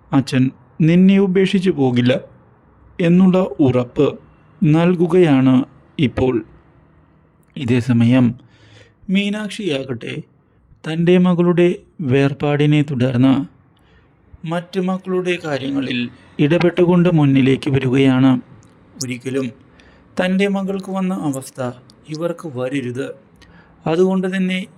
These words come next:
ഇവരുടെ കൂടെ ഞാൻ നിൽക്കുക തന്നെ ചെയ്യും എന്ന് ഉറപ്പിച്ചുകൊണ്ട്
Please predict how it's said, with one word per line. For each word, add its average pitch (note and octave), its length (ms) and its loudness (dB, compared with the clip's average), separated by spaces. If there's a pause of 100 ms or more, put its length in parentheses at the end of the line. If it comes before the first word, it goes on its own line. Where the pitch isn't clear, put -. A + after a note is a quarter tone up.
ഇവരുടെ C#3 440 0
കൂടെ C3 260 -4 (380)
ഞാൻ C3+ 160 4 (100)
നിൽക്കുക C#3+ 420 0
തന്നെ D3+ 200 2 (100)
ചെയ്യും C3+ 260 0 (800)
എന്ന് F#3+ 220 -2 (280)
ഉറപ്പിച്ചുകൊണ്ട് D3 720 -10